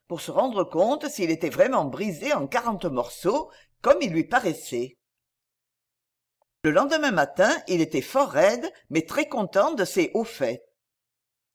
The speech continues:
Maintenant, j'ai Nagena à régler, et ce sera pire que cinq Nags. En outre, qui sait quand les œufs dont elle a parlé vont éclore ? Bonté divine, il faut que j'aille voir Darzee, dit-il. »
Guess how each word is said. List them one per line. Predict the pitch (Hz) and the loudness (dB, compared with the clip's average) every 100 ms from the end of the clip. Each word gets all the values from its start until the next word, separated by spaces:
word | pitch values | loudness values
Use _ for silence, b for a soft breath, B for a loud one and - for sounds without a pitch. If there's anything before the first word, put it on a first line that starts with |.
| _ _ _ _ | _ _ _ _
Maintenant, | 165 247 240 160 214 339 - | -2 -2 0 2 4 2 -2
j'ai | 135 160 | -2 0
Nagena | 156 277 226 180 226 294 | 4 4 4 0 2 4
à | |
régler, | 143 170 135 170 262 349 _ _ - | 4 0 2 2 2 -2 _ _ 0
et | 208 | 0
ce | 214 | 0
sera | - 165 151 - | -4 0 0 0
pire | 254 339 320 | 0 0 -2
que | - | -4
cinq | 156 - 247 233 | -6 0 2 2
Nags. | 131 127 113 139 143 _ _ _ _ _ - | 2 0 0 -6 -10 _ _ _ _ _ 0
En | 185 165 | 2 2
outre, | 190 302 320 311 B _ | 0 0 -2 -6 B _
qui | 220 226 | -4 -4
sait | - 254 214 | -2 -2 2
quand | 254 262 | 2 4
les | 196 156 196 | 4 4 2
œufs | 285 | 0
dont | 285 208 | 0 0
elle | 156 | 2
a | 147 | 2
parlé | 247 247 190 294 | 2 2 2 2
vont | 311 214 | 0 0
éclore ? | 180 - 139 123 127 139 160 _ _ _ _ _ _ _ _ _ - | -2 2 2 2 0 -6 -18 _ _ _ _ _ _ _ _ _ -4
Bonté | 165 294 285 269 | 4 4 6 0
divine, | 165 294 196 143 143 143 B B | 2 0 2 2 0 -4 B B
il | 185 | -4
faut | 165 262 320 | -2 -2 0
que | 302 | 0
j'aille | 226 214 | 2 2
voir | 170 214 262 | 4 2 4
Darzee, | 196 170 147 135 131 _ - | 4 2 0 -6 -6 _ -8
dit-il. » | 139 139 131 127 151 | -8 -6 -6 -4 -8